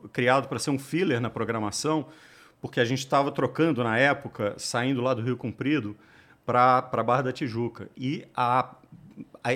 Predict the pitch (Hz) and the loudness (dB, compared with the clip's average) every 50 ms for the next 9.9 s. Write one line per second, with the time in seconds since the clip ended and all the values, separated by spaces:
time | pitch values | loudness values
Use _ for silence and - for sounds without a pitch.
0 | 156 135 107 101 101 101 151 202 - - 190 175 175 - 185 160 - - 185 - | -2 -6 -12 -12 -2 2 2 2 2 2 0 -2 0 0 0 0 0 -4 -4 -2
1 | 214 196 - - 185 190 208 202 160 143 - 156 147 143 135 143 139 131 127 123 | -2 -2 0 2 6 6 8 8 6 4 4 0 0 0 0 2 2 4 4 4
2 | 117 110 - - - - 101 82 - - 101 107 123 127 - - - - - - | 2 0 -2 -10 -12 -12 -12 -12 -10 -10 -10 -10 -10 -12 -14 -20 -20 -20 -20 -20
3 | - - - - _ - 113 - - 165 160 160 - 180 170 185 185 170 190 - | -20 -20 -20 -20 _ -12 -12 0 2 2 2 4 4 4 4 4 4 2 0 0
4 | - - - 165 185 208 196 151 131 107 - - - 120 113 - - 151 160 180 | -2 -6 -6 -4 -4 -2 0 0 0 0 -2 -4 -8 -8 -6 -4 -2 -2 0 0
5 | 147 135 156 156 - 135 127 117 - 113 123 135 156 165 135 107 95 90 - - | 0 0 0 0 0 0 0 -2 2 2 4 4 4 4 2 0 -4 -8 -10 -12
6 | - - 120 120 - - 147 135 117 95 92 101 98 - - 139 147 156 143 - | -8 -8 -8 -6 -4 -4 -4 -2 -2 -4 -6 -8 -10 -8 -6 -4 -4 -4 -6 -8
7 | - - - - - _ - - 139 135 151 151 131 139 151 156 151 147 143 135 | -16 -20 -20 -20 -20 _ -8 0 2 4 4 4 2 -2 -2 0 0 0 -2 -4
8 | - 120 120 120 117 113 - - 127 - - 139 135 147 151 - - 170 143 135 | -4 -6 -6 -6 -6 -8 -8 -8 -10 -6 0 2 2 2 2 2 0 0 0 2
9 | 135 135 135 139 147 131 110 110 127 123 127 143 156 160 185 180 - - | 0 0 -2 -2 -4 -4 -2 2 4 4 4 4 4 2 -2 -8 -10 -14